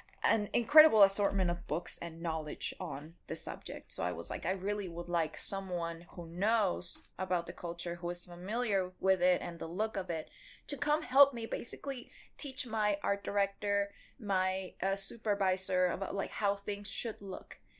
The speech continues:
It, it, 'cause, you know, me growing up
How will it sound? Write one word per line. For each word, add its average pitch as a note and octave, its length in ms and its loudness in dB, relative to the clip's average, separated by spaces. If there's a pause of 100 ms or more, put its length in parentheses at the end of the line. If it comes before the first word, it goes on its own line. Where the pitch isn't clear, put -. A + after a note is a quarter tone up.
(300)
It, - 200 -2
it, - 160 -8
'cause, G#3 340 0
you A3+ 160 -6
know, F3+ 320 0 (560)
me A#3+ 420 -6
growing G3+ 320 0
up F#3 240 -2